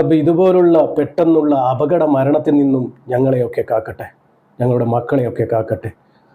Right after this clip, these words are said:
നമ്മുടെ മക്കൾക്കൊക്കെ ആഫിയത്തുള്ള ദീർഘായുസ് നൽകട്ടെ. ഈ മരണപ്പെട്ടുപോയ ഈ ഒരു ചെറുപ്പക്കാരൻ്റെ മാതാപിതാക്കൾക്ക് ക്ഷമയും സമാധാനവും സഹനശക്തിയും പടച്ച റബ്ബ് കൊടുക്കട്ടെ.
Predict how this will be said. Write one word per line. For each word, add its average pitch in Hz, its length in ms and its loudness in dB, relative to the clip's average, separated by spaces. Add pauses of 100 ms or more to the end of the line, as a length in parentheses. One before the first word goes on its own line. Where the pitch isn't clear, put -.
(140)
നമ്മുടെ 143 300 0
മക്കൾക്കൊക്കെ 135 540 -2 (580)
ആഫിയത്തുള്ള 131 460 -2 (100)
ദീർഘായുസ് 143 520 0
നൽകട്ടെ. 113 360 -4 (280)
ഈ - 20 4 (140)
മരണപ്പെട്ടുപോയ 139 880 0 (360)
ഈ 127 120 4
ഒരു 127 160 0
ചെറുപ്പക്കാരൻ്റെ 123 800 -2 (180)
മാതാപിതാക്കൾക്ക് 127 960 0 (140)
ക്ഷമയും 131 380 0 (140)
സമാധാനവും 127 680 0 (100)
സഹനശക്തിയും 127 800 -2
പടച്ച 120 280 -4
റബ്ബ് 110 240 -6
കൊടുക്കട്ടെ. 110 380 -8